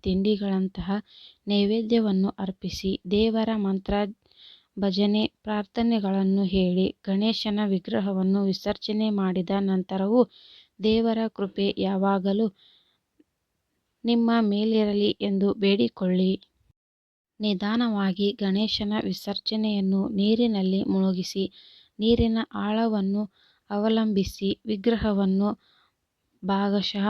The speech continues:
ಅಥವಾ ಸಂಪೂರ್ಣವಾಗಿ ಮುಳುಗಿಸಬಹುದು. ವಿಗ್ರಹ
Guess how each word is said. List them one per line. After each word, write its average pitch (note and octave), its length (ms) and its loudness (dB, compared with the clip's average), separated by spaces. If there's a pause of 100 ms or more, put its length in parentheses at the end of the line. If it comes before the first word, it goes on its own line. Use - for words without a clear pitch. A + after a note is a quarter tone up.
(140)
ಅಥವಾ G3 400 0 (440)
ಸಂಪೂರ್ಣವಾಗಿ G3+ 1040 0 (100)
ಮುಳುಗಿಸಬಹುದು. G3 1040 0 (640)
ವಿಗ್ರಹ A3 420 0